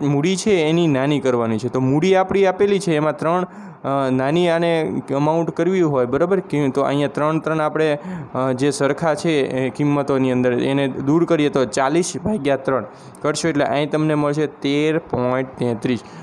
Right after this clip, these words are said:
બાકી ચાલીસ હજાર ભાગ્યા ત્રણ કરશો તો આ કિંમત મળશે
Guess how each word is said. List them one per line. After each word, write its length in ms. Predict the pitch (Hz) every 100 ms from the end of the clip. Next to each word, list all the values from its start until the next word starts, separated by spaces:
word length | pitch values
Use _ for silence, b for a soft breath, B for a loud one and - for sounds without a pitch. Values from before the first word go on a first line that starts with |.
| B
બાકી 200 | 131 143
ચાલીસ 420 | 151 139 139 190
હજાર 220 | 196 190 175
ભાગ્યા 240 | 185 180
ત્રણ 240 | 185 175
કરશો 260 | 175 175 180
તો 120 | 165
આ 120 | 143
કિંમત 400 | 139 151 143 139
મળશે 500 | 123 120 123 135 127